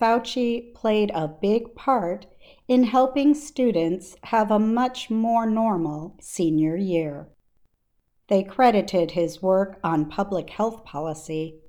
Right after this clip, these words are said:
during the pandemic. At Harvard at the end of May,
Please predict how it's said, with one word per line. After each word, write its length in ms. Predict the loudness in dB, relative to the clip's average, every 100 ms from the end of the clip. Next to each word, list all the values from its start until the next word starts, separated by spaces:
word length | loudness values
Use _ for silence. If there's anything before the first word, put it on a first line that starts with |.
| -4
during 400 | 0 2 0 -2
the 100 | -4
pandemic. 800 | -4 -4 -2 -4 -4 -6 -12 -20 _ _ _ _ _ _ _ _ _ _ _ _ _
At 260 | 0 0 0
Harvard 640 | 0 0 2 0 0 -2
at 260 | -2 -4 -2
the 160 | -2
end 240 | 0 -2 -4
of 180 | -6 -2
May, 520 | 0 0 -2 -4 -8